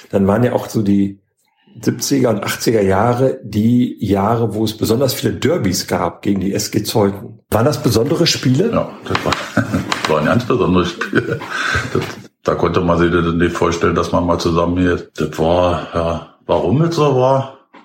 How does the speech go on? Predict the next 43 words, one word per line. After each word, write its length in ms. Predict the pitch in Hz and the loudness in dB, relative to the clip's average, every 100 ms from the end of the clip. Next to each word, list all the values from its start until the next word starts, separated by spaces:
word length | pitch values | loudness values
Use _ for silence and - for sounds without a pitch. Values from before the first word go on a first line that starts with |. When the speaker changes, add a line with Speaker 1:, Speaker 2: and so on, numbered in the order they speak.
| _ _ | _ _
Speaker 2:
aber 300 | 85 85 80 | -10 -6 -4
irgendwie 340 | 90 110 127 | -4 -4 -4
waren 180 | 107 107 | -4 -6
wir 80 | 113 | -4
uns 140 | 107 | -4
Spinnefeind. 720 | - 110 107 104 95 95 95 - | -6 -4 -4 -2 -4 -4 -6 0
Ein-, 340 | 120 147 165 | 2 2 0
einmal 400 | 139 147 165 160 | 0 2 2 2
kann 200 | - 147 | 2 0
ich 100 | 151 | 0
mir 80 | 156 | 2
erinnern, 460 | 151 143 147 151 131 | 2 2 2 2 2
in 180 | 147 | 2
Zeuthen, 720 | 143 151 143 151 156 160 151 131 - _ - | 2 2 2 2 2 2 2 0 -6 _ -2
da 140 | 98 | 0
habe 120 | 123 | 2
ich, 60 | 139 | 0
glaub 160 | 143 | 0
ich, 80 | - | 0
Vorstopp 420 | - 147 151 165 180 | 2 0 0 -4 -2
gespielt 600 | 175 175 165 - 170 170 | 0 0 -2 -2 0 0
und 100 | 156 | 0
da 80 | 151 120 | 0 2
war 120 | 123 | 2
meine 220 | 127 127 | 2 2
Aufgabe 400 | 120 131 151 135 | 0 0 0 2
gegen 140 | 131 117 | 0 0
Peter 260 | 127 123 | 2 2
Lüschan. 540 | 120 135 - 98 82 80 | 0 -4 -2 -2 -2 -4
Sagt 240 | 92 - | -6 -4
der, 100 | 120 | -2
der 140 | 120 | 0
Name 300 | 110 113 143 151 | 0 -2 -2 -2
was? 140 | 165 165 - _ _ | -4 -6 -16 _ _
Speaker 1:
Ja, 220 | - 90 87 | 0 2 2
Speaker 2:
Alter 120 | 101 | 2
Speaker 1:
Peter 240 | 110 104 113 | 2 2 2
Lüschan 500 | 117 117 139 156 170 | 2 2 2 0 -2
Speaker 2:
W 160 | - | -4
F, 60 | - | 0
Speaker 1:
war 140 | 98 95 | 2 2
Speaker 2:
alter 100 | 120 | 2
W-F-C-Spieler. 920 | 117 117 - 123 127 127 120 110 101 | 2 0 0 0 0 0 0 0 0